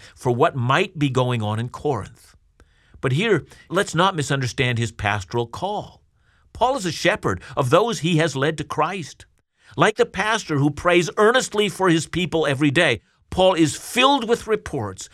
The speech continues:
about both the rejection of his apostolic office in Corinth and the headway the false teachers were making.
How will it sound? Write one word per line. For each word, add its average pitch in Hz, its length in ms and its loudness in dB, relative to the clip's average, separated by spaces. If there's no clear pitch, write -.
about 147 300 2
both 175 240 2
the 151 100 4
rejection 165 720 2
of 139 180 0
his 196 420 0
apostolic 156 640 -2
office 135 480 0
in 135 240 -2
Corinth 113 640 -4
and 151 160 2
the 156 80 6
headway 160 420 4
the 120 100 -2
false 147 320 0
teachers 107 500 -8
were 90 80 -6
making. 78 420 -10